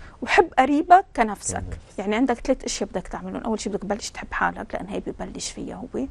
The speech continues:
Speaker 1: تاني شغلة بدك تتعلم من خلال مخافة الله إنه تحب قريبك،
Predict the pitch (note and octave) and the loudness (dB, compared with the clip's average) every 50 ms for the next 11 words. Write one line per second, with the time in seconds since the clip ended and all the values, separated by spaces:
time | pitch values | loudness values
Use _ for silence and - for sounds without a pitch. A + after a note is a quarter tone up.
0 | - - - - - - - - - - B3+ B3+ B3 - C#4 A#3+ A3 G3+ G3 A3+ | -10 -14 -18 -16 -16 -16 -16 -2 2 4 4 4 4 0 0 0 2 0 0 0
1 | - G3+ - A#3+ A3+ B3 B3+ D4 E4+ C4+ G#3+ F3+ G3+ - - - - - - - | -2 -4 -4 -4 0 4 4 4 6 4 0 -2 -4 -8 -14 -20 -20 -20 -20 -20
2 | - - - - - - - A3 G#3 - B3 G#3 A3 G#3+ G3 F#3+ G3 - - - | -20 -20 -20 -20 -18 -12 -10 -10 -4 -2 2 4 6 6 4 4 0 -10 -18 -18
3 | - - - - - - - G#3 - - A3 G#3 - - G3+ - - G3 G3 F#3+ | -18 -18 -18 -18 -12 -6 -4 -2 0 2 2 2 2 0 -6 -4 -2 0 2 2
4 | F#3+ F#3 F3+ F3 - - - - G#3 G3 F#3+ - - - G3+ - - G3+ G3+ A3 | 2 0 -2 -4 -8 -8 -6 -4 -2 -2 -4 -4 -4 -4 -2 -2 0 0 2 4
5 | A3 G#3+ - F#3 F#3 - - - - | 4 4 2 2 -2 -4 -8 -12 -14